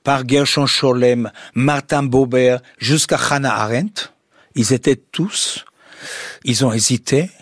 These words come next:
Est-ce qu'un État juif au Proche-Orient, vraiment, c'est une bonne idée ? Et voilà, ils ont avancé.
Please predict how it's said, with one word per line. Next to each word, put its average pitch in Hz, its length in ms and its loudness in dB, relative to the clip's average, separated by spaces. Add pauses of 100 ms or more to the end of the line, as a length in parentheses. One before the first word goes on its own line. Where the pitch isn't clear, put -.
(260)
Est-ce 160 280 0
qu'un 165 360 2
État 139 320 0
juif 120 460 0
au - 80 -2
Proche-Orient, 127 640 0
vraiment, 127 340 0
c'est 120 260 -4
une 110 120 0
bonne 104 180 -2
idée ? 101 300 -8 (960)
Et 143 100 2
voilà, 175 380 2
ils 151 160 0
ont 131 60 4
avancé. 127 640 0